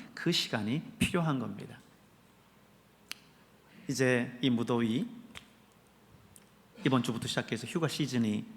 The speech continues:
이제 될 텐데 직장에서나 어디에서나 여러분,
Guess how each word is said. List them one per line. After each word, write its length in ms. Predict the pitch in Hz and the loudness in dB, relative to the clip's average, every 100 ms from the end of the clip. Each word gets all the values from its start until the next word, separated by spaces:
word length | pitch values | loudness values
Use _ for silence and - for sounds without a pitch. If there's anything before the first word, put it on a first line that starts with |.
| - - - | -20 -14 -8
이제 380 | 113 110 104 - - - - - - - | -6 -4 -6 -10 -16 -20 -20 -20 -20 -12
될 180 | - 117 | -4 -4
텐데 640 | - 117 104 117 123 - - - - - - - - - - - - | -2 -2 0 -2 -4 -10 -20 -20 -20 -20 -20 -20 -20 -20 -20 -20 -6
직장에서나 920 | 151 - 160 143 147 131 123 117 120 | 4 8 10 8 6 6 6 4 2
어디에서나 680 | 123 120 120 107 117 113 117 - | 0 0 0 0 0 -2 -4 -4
여러분, 460 | 113 107 107 117 | -4 -2 -4 -4